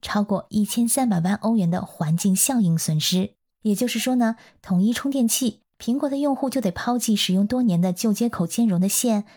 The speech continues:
还有底座等等。苹果公司在这一问题上的立场让委员会陷入了僵局，但在二零一八年，委员会继续同意与制造商合作，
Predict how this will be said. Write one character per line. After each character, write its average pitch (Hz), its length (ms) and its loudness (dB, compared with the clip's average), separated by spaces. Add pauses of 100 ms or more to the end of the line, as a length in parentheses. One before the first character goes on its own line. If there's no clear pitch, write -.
还 190 100 -4
有 180 140 2
底 180 220 -4
座 220 220 0
等 156 220 -2
等。 160 220 -2 (720)
苹 285 120 -2
果 302 120 2
公 285 160 2
司 285 180 -2
在 285 140 0
这 277 160 -2
一 240 100 2
问 214 140 4
题 202 120 0
上 196 140 2
的 190 80 2
立 196 140 2
场 170 320 -2
让 190 200 0
委 170 120 2
员 160 160 2
会 175 180 0
陷 175 220 2
入 170 100 2
了 160 80 2
僵 165 240 2
局， 160 340 -2 (480)
但 202 140 -2
在 214 100 0
二 214 120 0
零 208 120 2
一 226 80 2
八 247 200 0
年， 196 280 2 (280)
委 214 80 0
员 214 100 2
会 254 160 -2
继 294 160 -2
续 240 100 -2
同 180 220 2
意 190 140 0
与 175 160 0
制 185 160 0
造 175 160 0
商 196 180 0
合 165 160 -2
作， - 280 -2